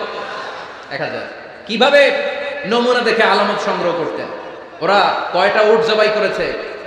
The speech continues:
দুই দিনে? প্রথম দিন নয়টা, দ্বিতীয় দিন দশটা। বিশ্বনবী হিসাব মিলাই ফেললেন যোগ বিয়োগ দিয়ে, কাফেরের সংখ্যা নয়শো থেকে এক হাজারের মধ্যে হবে।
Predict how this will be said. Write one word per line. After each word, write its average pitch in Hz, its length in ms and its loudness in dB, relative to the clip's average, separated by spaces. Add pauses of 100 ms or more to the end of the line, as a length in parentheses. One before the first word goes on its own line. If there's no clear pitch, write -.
(160)
দুই 185 160 -2
দিনে? 190 180 -2
প্রথম 185 300 -4
দিন 185 200 -2
নয়টা, 180 300 2
দ্বিতীয় 165 280 -2
দিন 170 140 -4
দশটা। 151 280 -4
বিশ্বনবী 165 340 -6
হিসাব 165 260 -2
মিলাই 180 280 2
ফেললেন 180 240 0
যোগ 180 220 0
বিয়োগ 180 220 0
দিয়ে, - 400 -4
কাফেরের 165 300 0
সংখ্যা 165 260 -4
নয়শো 196 320 0
থেকে 202 180 0
এক 170 120 2
হাজারের 165 240 0
মধ্যে 147 220 -6
হবে। 107 180 -6